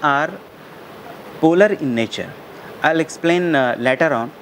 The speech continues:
what are the difference between hydrophilic, hydrophobic and gases. Let's see different type of hydrophilic molecules. Hydrophilic signal molecules may be amino acid,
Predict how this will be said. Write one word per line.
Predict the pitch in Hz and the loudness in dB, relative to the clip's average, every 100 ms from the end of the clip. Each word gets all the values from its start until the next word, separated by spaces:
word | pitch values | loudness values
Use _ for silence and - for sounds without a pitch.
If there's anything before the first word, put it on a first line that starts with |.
| - | -2
what | 123 143 | 2 4
are | 143 135 | 4 4
the | 127 | 2
difference | 123 139 143 | 0 -4 -4
between | 131 139 139 | -4 -2 0
hydrophilic, | 123 110 127 139 139 123 | 0 0 -2 0 0 0
hydrophobic | 117 110 120 123 117 123 | 0 0 -2 0 0 0
and | 120 113 | -2 0
gases. | 107 107 107 110 - - - | 2 2 -2 -10 -12 -16 0
Let's | 135 - | 0 2
see | 196 | 2
different | 185 135 160 156 | 2 0 0 0
type | 135 135 | 0 0
of | 143 127 | 0 0
hydrophilic | 117 107 113 143 143 - | -2 -2 0 0 0 0
molecules. | 107 98 - 135 190 - - - - | -2 -2 -2 -4 -4 -10 -18 -10 -2
Hydrophilic | 135 147 175 170 202 | 0 0 2 2 0
signal | - 156 160 | 0 2 2
molecules | 160 151 147 147 139 | 2 0 0 -2 -4
may | 127 123 | -2 -2
be | 123 | 0
amino | 139 135 139 143 | 2 2 2 0
acid, | 143 156 | 0 -2